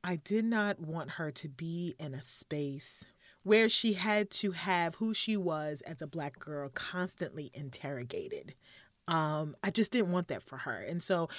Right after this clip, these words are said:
we were, um, adamant about finding a place that was very diverse, that it wasn't all white or even really all black, that there was a good mix of different kinds of people from different kinds of backgrounds.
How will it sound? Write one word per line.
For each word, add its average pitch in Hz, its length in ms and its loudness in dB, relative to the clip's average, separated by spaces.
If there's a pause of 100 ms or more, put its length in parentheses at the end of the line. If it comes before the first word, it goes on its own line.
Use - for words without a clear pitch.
(220)
we 240 260 6
were, 185 760 8
um, 156 520 -2
adamant 196 420 6
about 156 540 4 (240)
finding 180 440 2
a 185 60 6
place 156 580 0
that 151 460 0
was 156 220 -2
very 156 320 2
diverse, 151 640 0
that 151 160 0
it 143 100 0
wasn't 151 320 -2
all 156 300 0
white 139 480 -2
or 139 300 -6
even 202 380 2
really 170 400 2 (100)
all 156 180 -4
black, 156 460 -2
that 139 160 -6
there 147 160 -4
was 143 440 -4 (380)
a 180 80 0
good 202 400 6
mix 180 680 0 (100)
of 160 200 -8
different 196 340 2
kinds 175 300 0
of 160 80 -4
people 170 340 -2
from 156 220 -6
different 160 320 -4
kinds 147 260 -6
of 143 80 -4
backgrounds. 120 800 -10